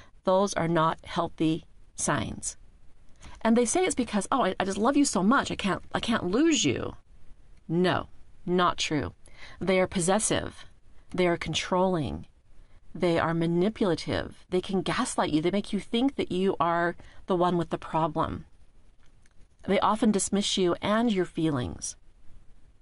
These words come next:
So if any of these things are happening to you, if you're a Belle in this Beauty and the Beast situation,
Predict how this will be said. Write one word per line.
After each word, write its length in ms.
So 140
if 140
any 220
of 60
these 180
things 200
are 40
happening 440
to 140
you, 140
if 160
you're 140
a 60
Belle 500
in 120
this 160
Beauty 340
and 100
the 40
Beast 260
situation, 760